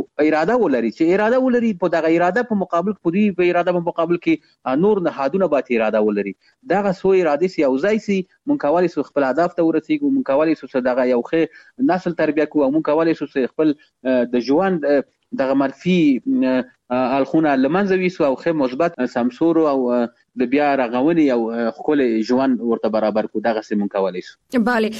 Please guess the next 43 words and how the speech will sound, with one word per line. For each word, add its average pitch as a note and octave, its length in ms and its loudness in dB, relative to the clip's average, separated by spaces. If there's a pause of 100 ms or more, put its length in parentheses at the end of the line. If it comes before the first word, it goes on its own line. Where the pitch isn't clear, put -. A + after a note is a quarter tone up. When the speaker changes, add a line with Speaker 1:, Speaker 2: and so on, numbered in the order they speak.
(380)
Speaker 2:
له C#4 160 2
یوې C4+ 240 2
خوا B3+ 180 0
نه B3+ 200 -2
اقتصادي B3 580 -2
ستونزې، A#3 500 2
له A3 140 0
بله A#3 180 2
پلوه A3 320 0 (160)
د G#3+ 220 0
اولادونو G#3+ 580 0 (380)
کله D#4+ 260 2
ناکله G3+ 320 -2
البته F#3+ 340 -4
ډېرې A3 460 2
غوښتنې G#3+ 360 0 (460)
کورنۍ B3 400 2
به A3+ 60 0
څنګه A3+ 340 0
ورته A3 240 0
ورسیږي، G#3+ 540 -2
که A3 100 -6
تاسو G3+ 220 -2
له G3 80 -8
خپلو G3+ 260 -2
تجربو G3 380 -2
څخه F#3 180 -4
راته F#3 240 -4
ووایه؟ F3 260 -4 (600)
Speaker 1:
دا G3+ 80 2
خو F#3 240 0
ډېر G3+ 140 2 (240)
هغه D3+ 260 -2
دی، B2+ 100 4 (140)
علمي E3+ 340 0
بحث F3+ 320 -2
دی. E3 220 2
او D#3 40 2 (120)
بل F3 180 0
دا F3+ 60 2
چې E3+ 320 -2
په C#3 120 -2
دې F3+ 120 2